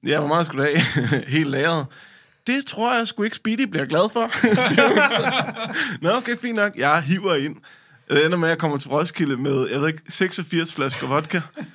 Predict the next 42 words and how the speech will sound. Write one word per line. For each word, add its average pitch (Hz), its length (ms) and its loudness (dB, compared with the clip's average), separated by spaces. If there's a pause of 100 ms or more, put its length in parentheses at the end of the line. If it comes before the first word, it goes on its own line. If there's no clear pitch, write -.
(140)
og 151 120 0
min 151 160 -4
far 165 340 2
i 151 100 -6
bil, 170 380 -4
og 143 160 -2
så 165 100 -2
ringer 160 260 0
jeg 156 100 0
til, 165 280 -2 (240)
til 175 120 -2
jer 170 100 0
og 165 80 0
siger, 123 160 -4
"Hvad, 135 200 -2
kan 151 120 -4
I - 40 0
ikke 156 120 -12
lige 160 80 -4
komme 135 180 0
ned 139 60 0
og 143 60 -2
hjælpe 143 160 -2
med 143 80 -4
at 120 60 -6
bære?" 143 280 -4 (180)
"Øh, 123 560 -6
jo, 131 140 -6
hvordan 143 240 -4
får 151 160 -4
vi 123 100 -6
seksogfirs 131 720 -4
flasker - 300 -6
vodka 131 280 -4 (100)
fra 117 200 -2 (100)
de, - 60 -8 (100)
øh, 127 100 -10
parkeringspladsen 135 600 -4
og 127 60 -2
ned 139 120 -2
til 135 140 -8
campen?" 151 380 -6